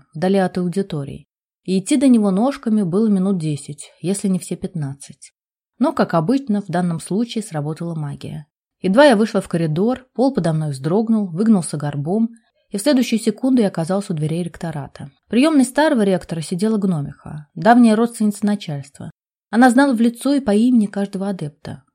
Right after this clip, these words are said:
Ну и успевала всё и даже больше. С помощью магии, конечно. Теперь же здесь обосновался самый натуральный призрак.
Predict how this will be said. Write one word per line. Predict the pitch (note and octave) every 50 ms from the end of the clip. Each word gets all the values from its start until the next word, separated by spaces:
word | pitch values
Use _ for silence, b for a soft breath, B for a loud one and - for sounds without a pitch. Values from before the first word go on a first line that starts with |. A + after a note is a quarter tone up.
| _
Ну | - B3 D#4
и | D#4+
успевала | B3+ - - F#3+ F3+ F3 G#3 B3+ C#4 A#3+
всё | - - - - G3+ C4
и | C4 G3
даже | E3 E3+ - F#3+
больше. | F3 D#3+ D#3 C3 C3 C#3 - - E3 D#3 D3
С | - _ _ _ _ _ _ _ _
помощью | - A3+ A3 A3+ - A#3
магии, | A#3 A3 E3+ C3+ C3+ C3
конечно. | C#3 - D3 D3+ D3+ D3 C#3+ - - - D3+ D3+ - _ _ _ _ _ _ _ -
Теперь | - D#3 - A#3+ C#4 C#4
же | C4+ C4 A#3
здесь | F3+ F#3+ A#3 A3+ -
обосновался | G#3 F#3+ F#3+ - G3+ F#3 F3+ G3+ A3+ - - G3+
самый | - - E3 E3+ F3+ G3+ G3+
натуральный | G3 F#3 E3+ - D3+ D3+ D3+ D3+ D3+ D#3+ D3
призрак. | - - C#3+ C#3 C3+ C3+ C#3 - - -